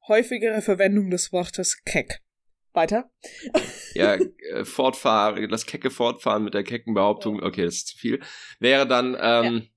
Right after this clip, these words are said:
Speaker 1: Ja. <laughs>
Speaker 2: ja, also wenn, wenn manche Städte halt einfach untergehen, es, also irgendwann, also Ven-,
Speaker 1: Ja.
Speaker 2: Venedig wird irgendwann in den nächsten dreißig, vierzig, fünfzig Jahren, wann auch immer das genau
Speaker 1: Nicht
Speaker 2: passiert,
Speaker 1: mehr da sein.
Speaker 2: äh, zu Atlantis im Wesentlichen.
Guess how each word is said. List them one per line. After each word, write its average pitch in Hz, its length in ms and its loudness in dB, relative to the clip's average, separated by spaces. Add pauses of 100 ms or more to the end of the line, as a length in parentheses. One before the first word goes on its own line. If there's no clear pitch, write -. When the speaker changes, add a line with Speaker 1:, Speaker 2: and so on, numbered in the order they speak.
(200)
Speaker 1:
Ja. 392 60 0
<laughs> - 680 -16
Speaker 2:
ja, 127 220 4
also 127 240 2 (100)
wenn, 127 340 0
wenn 131 240 2
manche 135 280 2
Städte 151 360 2
halt 113 140 4
einfach 117 520 0
untergehen, 104 680 0
es, - 380 -6
also 110 320 -2
irgendwann, 120 380 2
also 117 260 2 (420)
Ven-, - 100 4
Speaker 1:
Ja. 156 200 4
Speaker 2:
Venedig 147 500 4
wird 139 160 2
irgendwann 135 640 4
in 117 120 2
den 123 120 2
nächsten 131 520 0
dreißig, 123 480 0
vierzig, 127 460 -6
fünfzig 123 460 -6
Jahren, 117 540 2
wann 110 160 2
auch 117 160 0
immer 117 240 0
das 113 160 0
genau 113 220 2
Speaker 1:
Nicht - 80 -2
Speaker 2:
passiert, - 320 6
Speaker 1:
mehr 403 200 4
da 359 320 -2
sein. 120 300 2
Speaker 2:
äh, - 40 -4
zu - 200 -2
Atlantis 160 680 2
im 127 180 4
Wesentlichen. 113 760 2